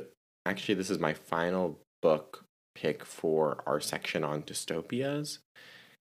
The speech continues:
And like the Giver Quartet, I'd actually read, I've ac-, actually read the first half of this series before, but never the second half. If memory serves, I think I got halfway through book two, and then I stopped.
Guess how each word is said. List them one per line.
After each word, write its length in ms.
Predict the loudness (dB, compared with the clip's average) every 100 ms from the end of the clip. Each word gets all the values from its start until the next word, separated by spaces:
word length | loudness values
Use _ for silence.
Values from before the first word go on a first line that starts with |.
| 2
And 540 | 4 6 4 2 -2 0
like 240 | 2 2
the 40 | 2
Giver 280 | 4 4 4
Quartet, 540 | 0 0 2 2 2
I'd 80 | 2
actually 380 | 0 0 -4 2
read, 240 | 2 2 2
I've 100 | 4
ac-, 220 | 6 4 2 -10 -2
actually 400 | 0 0 0 4
read 160 | 4 2
the 80 |
first 360 | -2 -2 -2 -4
half 520 | -4 0 0 -2 -10 -6
of 120 | -2
this 160 | 0 0
series 340 | 2 2 4
before, 320 | 2 4 4 4
but 100 | 4
never 160 | 2
the 100 | 2
second 320 | 0 0 -2
half. 420 | -4 -4 -6 -8 -20 _ _ _ _ -8
If 140 | 0
memory 300 | 2 4 4
serves, 520 | 2 4 4 4 0 -6 -6
I 60 |
think 180 | -2 2
I 60 | 4
got 180 | 4 4
halfway 400 | 2 2 2 0
through 200 | 0 0
book 280 | 0 -2
two, 340 | 0 2 4 4
and 140 | 2
then 80 | 2
I 100 | 2
stopped. 600 | 0 0 0 -2 -8 -20